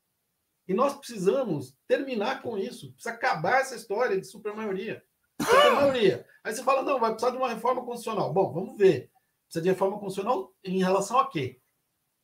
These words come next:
Tá? E se precisar, negocia. Isso tem um efeito, Breno, muito importante,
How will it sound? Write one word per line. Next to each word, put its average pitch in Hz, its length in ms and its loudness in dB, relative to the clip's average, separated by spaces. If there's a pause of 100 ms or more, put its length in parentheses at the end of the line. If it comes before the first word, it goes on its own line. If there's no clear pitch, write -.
(380)
Tá? - 260 2
E 196 100 -8
se 214 160 -6
precisar, 202 600 2
negocia. 262 580 -6 (1000)
Isso 226 400 -2
tem 226 160 6
um 226 140 0
efeito, 190 680 4 (300)
Breno, 180 300 4
muito 220 220 -4
importante, 165 800 -2